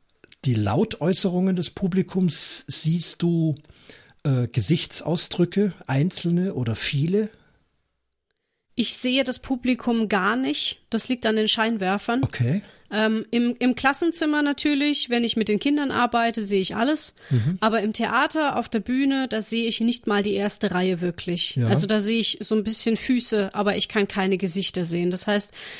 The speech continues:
Speaker 2: es läuft viel über, übers Gehör, ja. Also ich höre, ob ein Publikum unruhig ist oder ob's eben sehr leise ist. Aber es ist eben auch das Gespür, wie ich's gerade schon beschrieben
Speaker 1: Ja.
Speaker 2: habe, das Gefühl im Raum,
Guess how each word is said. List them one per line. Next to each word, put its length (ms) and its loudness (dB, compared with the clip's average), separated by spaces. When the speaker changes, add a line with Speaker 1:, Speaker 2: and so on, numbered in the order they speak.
Speaker 2:
es 200 0
läuft 240 0
viel 320 -2
über, 460 0
übers 500 0
Gehör, 560 2
ja. 320 0
Also 220 -2
ich 160 -2
höre, 260 0
ob 160 -6
ein 80 0
Publikum 480 -2
unruhig 500 2
ist 340 0
oder 340 -2
ob's 180 -2
eben 260 0
sehr 180 0
leise 360 0
ist. 140 -2
Aber 180 -2
es 100 -2
ist 140 -2
eben 220 -2
auch 160 -4
das 220 -2
Gespür, 540 0
wie 100 0
ich's 120 -2
gerade 300 -4
schon 480 -2
beschrieben 400 0
Speaker 1:
Ja. 60 2
Speaker 2:
habe, 80 -8
das 160 -4
Gefühl 360 -4
im 140 0
Raum, 420 -2